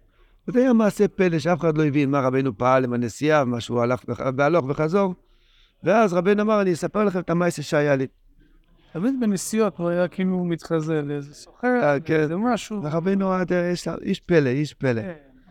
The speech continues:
Speaker 1: ברוך שתעדנו אלינו, מלך העולם, שהכל נהיה בדברו.
Speaker 2: אמן. איזה סיפור.
Speaker 1: כן, בדיוק, מה זה שייך אלינו? זאת אומרת, אז פ-,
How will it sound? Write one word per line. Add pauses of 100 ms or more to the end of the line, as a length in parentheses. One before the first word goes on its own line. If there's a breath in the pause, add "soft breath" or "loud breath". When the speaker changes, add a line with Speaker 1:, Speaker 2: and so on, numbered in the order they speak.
(240)
Speaker 1:
ברוך
שתעדנו
אלינו,
מלך
העולם,
שהכל
נהיה
בדברו. (320)
Speaker 2:
אמן. (480)
איזה
סיפור. (1300)
Speaker 1:
כן,
בדיוק,
מה
זה
שייך
אלינו? (240)
זאת
אומרת,
אז (180)
פ-,